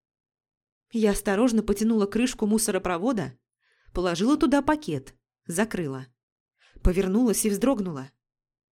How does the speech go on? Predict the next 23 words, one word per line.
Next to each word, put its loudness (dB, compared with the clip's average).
Максим -2
смотрел -2
на -6
меня. -4
Пристально. -4
Без 4
улыбки 6
и 2
смешинок 2
в -2
глазах 0
его 2
лицо 2
даже 2
немного 2
пугало. -2
Впалые -2
щеки, -4
крутые 4
скулы, -6
острая 0
линия 0
челюсти. -4